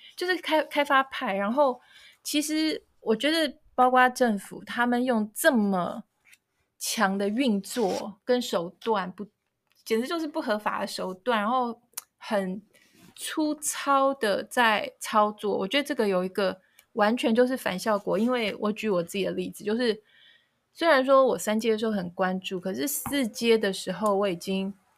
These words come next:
就是有，我有关注其他的事情，然后四阶我只是松松的在 follow 而已，我根本没有很紧的在 follow 这件事情。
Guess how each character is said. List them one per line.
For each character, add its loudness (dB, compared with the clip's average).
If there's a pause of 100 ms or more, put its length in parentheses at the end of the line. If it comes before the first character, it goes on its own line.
(400)
就 2
是 4
有， 2
我 2
有 4
关 2
注 -2
其 -6
他 2
的 2
事 -6
情， -8
然 -4
后 2
四 -4
阶 4
我 2
只 -4
是 -2
松 0
松 0
的 -2
在 0
follow -4
而 -8
已， -8
我 -4
根 0
本 4
没 2
有 4
很 -4 (680)
紧 -4
的 0
在 2
follow -2
这 -6
件 -8
事 -12
情。 -16